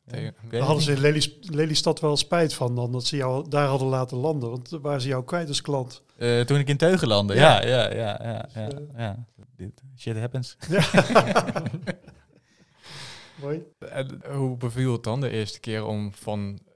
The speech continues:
Speaker 1: een regulier brandstofvliegtuig naar een elektrisch vliegtuig te gaan?
Speaker 2: Ja, dat was fantastisch. Ja, dat is
Speaker 1: Waarom?
Speaker 2: een beetje vergelijkbaar met de eerste ritje in een elektrische auto.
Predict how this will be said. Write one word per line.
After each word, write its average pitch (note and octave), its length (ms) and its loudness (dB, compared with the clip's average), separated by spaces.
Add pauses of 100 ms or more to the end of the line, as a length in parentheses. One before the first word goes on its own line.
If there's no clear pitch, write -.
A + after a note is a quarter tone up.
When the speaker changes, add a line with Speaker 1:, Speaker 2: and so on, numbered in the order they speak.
Speaker 1:
een G2 380 -8 (120)
regulier G#2 440 -6
brandstofvliegtuig G2 1080 -8 (100)
naar G2 280 -12
een F#2 180 -12
elektrisch F#2+ 440 -10
vliegtuig F#2 400 -14
te - 80 -20
gaan? C#3+ 260 -12 (140)
Speaker 2:
Ja, G2+ 160 -6
dat G2 100 -8
was G2 140 -4
fantastisch. - 520 -10 (380)
Ja, A2+ 180 -4
dat - 80 -10
is - 60 -20 (100)
Speaker 1:
Waarom? A2+ 180 -10
Speaker 2:
een G3 60 -6
beetje G#2 180 -4
vergelijkbaar G#2+ 420 -4
met G2 120 -8
de G#2+ 400 -10
eerste G#2 280 -10
ritje G#2+ 300 -10
in G#2 80 -8
een G#2 60 -10
elektrische G#2 340 -4
auto. A#2 500 -4